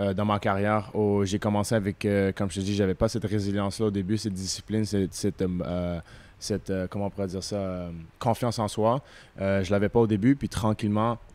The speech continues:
avec le temps, euh, avec les événements, les échecs, les réussites,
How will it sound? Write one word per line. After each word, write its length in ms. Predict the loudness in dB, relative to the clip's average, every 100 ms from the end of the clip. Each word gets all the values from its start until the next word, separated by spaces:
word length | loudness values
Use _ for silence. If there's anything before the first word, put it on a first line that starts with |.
| -2
avec 340 | 0 2 2
le 140 | 0 0
temps, 320 | 2 0 0 -4 0
euh, 440 | 2 4 4 2
avec 320 | 0 0 2 2
les 160 | 2
événements, 340 | 4 2 2 2
les 240 | 2 0
échecs, 340 | 0 2 2
les 120 | 0 0
réussites, 500 | 0 -2 0 -2